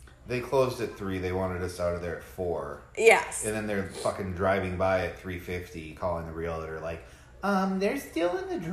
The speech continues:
Speaker 1: driveway." Like, we're doing the best we can, people.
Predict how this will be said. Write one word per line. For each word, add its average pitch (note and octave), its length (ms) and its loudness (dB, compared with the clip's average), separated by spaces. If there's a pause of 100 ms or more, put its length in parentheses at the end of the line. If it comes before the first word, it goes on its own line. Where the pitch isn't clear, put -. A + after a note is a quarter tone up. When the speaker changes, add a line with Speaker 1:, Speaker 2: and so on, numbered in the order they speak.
(500)
Speaker 1:
driveway." F#2+ 880 -4 (200)
Like, E2+ 320 -4 (280)
we're F2+ 140 -6
doing F2+ 180 -2
the F2 40 -4
best E2 280 -8
we D2 60 -12
can, C#2+ 300 -12
people. C2+ 300 -12